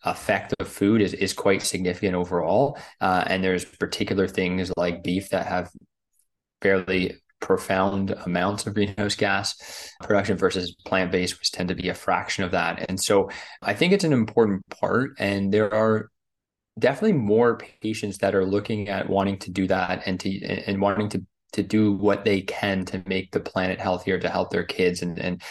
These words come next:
so I think there's a sustainability part that helps support motivation. Uh, and then there's also the fact of how do I get someone to sustain a behavior change, right? And that, again, it might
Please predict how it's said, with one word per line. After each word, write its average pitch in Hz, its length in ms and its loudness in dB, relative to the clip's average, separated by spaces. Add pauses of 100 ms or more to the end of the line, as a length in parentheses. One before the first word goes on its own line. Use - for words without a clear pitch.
(160)
so 104 100 2
I 101 60 4
think 120 160 2
there's 107 260 4 (240)
a - 80 0
sustainability 101 960 2
part 95 260 0
that 87 140 -4
helps - 460 -4 (100)
support - 760 0
motivation. 92 800 0 (840)
Uh, 98 160 2
and 107 120 4
then 127 60 6
there's 117 160 6
also 107 320 2
the 98 80 6
fact 95 280 0
of - 60 -4
how 101 140 0
do 101 120 2
I 95 100 4
get 92 240 -4
someone 92 380 -2 (380)
to 98 480 2 (160)
sustain - 920 0
a 92 80 0
behavior 92 600 -2
change, 90 480 0
right? 95 220 4
And 90 100 2
that, 95 320 0 (220)
again, 107 240 4
it 87 120 0
might 110 260 4